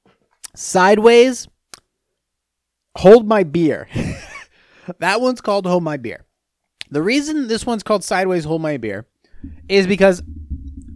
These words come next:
these drift guys, normally they get <sighs> espresso.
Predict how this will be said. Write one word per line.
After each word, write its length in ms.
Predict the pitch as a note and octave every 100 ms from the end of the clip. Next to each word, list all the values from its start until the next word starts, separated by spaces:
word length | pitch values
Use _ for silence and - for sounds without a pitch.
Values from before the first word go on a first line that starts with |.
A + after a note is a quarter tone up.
| - - -
these 300 | F3+ C#4 B3
drift 240 | A#3+ A#3
guys, 340 | A3+ F#3+ F3+ E3+
normally 400 | G3+ A3+ B3 A#3+
they 180 | G#3+
get 380 | F#3+ F#3+ F3+ - _ _ _ _ _ _ _ _ _ _ _ _ _ _ _ _ _ _ _ - - - - - - - _ _ _ _ _ _ _ _ _ - - - -
<sighs> 40 |
espresso. 1300 | - - - - - - - - - - - -